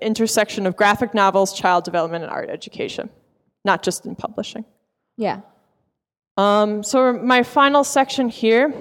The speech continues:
Speaker 1: is about community arts. Um, so there's a social stigma that not everyone can be the art-, be the person who creates art. And some children and adults are terrified of acknowledging their rights to be creative. Um,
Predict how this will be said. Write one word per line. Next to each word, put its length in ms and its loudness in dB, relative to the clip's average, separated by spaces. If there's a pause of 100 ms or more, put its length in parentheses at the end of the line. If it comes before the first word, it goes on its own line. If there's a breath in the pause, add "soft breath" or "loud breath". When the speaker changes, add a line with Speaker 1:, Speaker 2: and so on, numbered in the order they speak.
(120)
Speaker 1:
is 120 0
about 220 0
community 520 0
arts. 600 2 (440)
Um, 400 4
so 120 0
there's 200 2
a 60 0
social 360 2
stigma 520 2
that 160 2
not 260 4
everyone 440 4
can 180 -2
be 100 0
the 160 0
art-, 560 0
be 300 2
the 120 0
person 420 0
who 40 -12
creates 460 0
art. 360 -4 (640 loud breath)
And 100 0
some 160 2
children 360 0
and 80 2
adults 360 2
are 120 2
terrified 640 2
of 160 2
acknowledging 800 2
their 140 0
rights 420 0
to 100 -12
be 120 -4
creative. 640 -2 (1400)
Um, 400 4